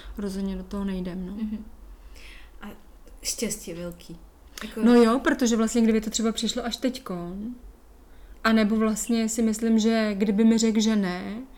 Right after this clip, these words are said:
Speaker 1: a staly by se ty další dílčí věci, které se staly, jako třeba právě jako válka, že jo,
Speaker 2: Jasně.
Speaker 1: a jak se z-,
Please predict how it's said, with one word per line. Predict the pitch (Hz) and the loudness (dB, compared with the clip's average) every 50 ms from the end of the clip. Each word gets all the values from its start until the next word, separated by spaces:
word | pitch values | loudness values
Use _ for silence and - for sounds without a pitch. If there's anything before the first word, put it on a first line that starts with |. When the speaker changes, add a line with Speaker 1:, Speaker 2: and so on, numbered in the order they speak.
| - - - - - - - - - - - | -20 -20 -20 -20 -20 -20 -20 -20 -10 -2 4
Speaker 1:
a | 214 214 208 208 202 202 202 202 202 | 6 6 6 6 4 0 -4 -6 -6
staly | - - - - - 240 220 220 226 | -6 -8 -8 -4 -2 0 2 2 2
by | 214 208 226 | 2 2 2
se | 208 - 233 | 2 2 -2
ty | 226 233 226 | 0 0 2
další | 202 214 214 214 202 - - 240 220 214 220 226 | 2 2 2 2 0 -2 0 0 2 2 2 2
dílčí | 226 208 220 208 208 - 226 | 2 2 2 2 2 0 0
věci, | 214 202 - 233 | -2 0 -2 -4
které | 226 - 214 214 | -2 -2 -2 -2
se | 208 220 | -2 -4
staly, | 214 - 240 220 214 | -6 -4 -4 -2 -2
jako | 214 202 - 208 | -2 -4 -4 -6
třeba | - - 226 202 208 202 | -6 -4 -4 -2 -2 -4
právě | 196 214 202 202 196 202 208 | -4 -4 -4 -4 -4 -4 -4
jako | 208 202 202 - 208 | -4 -4 -4 -6 -4
válka, | 196 202 196 196 190 196 - 214 | -4 -2 -4 -4 -6 -6 -4 -4
že | 233 | -2
jo, | 214 208 | -2 -2
Speaker 2:
Jasně. | 208 202 214 | -2 -2 -2
Speaker 1:
a | |
jak | 208 196 - | -4 -4 -4
se | - 220 196 | -4 -6 -4
z-, | 208 220 | -4 -6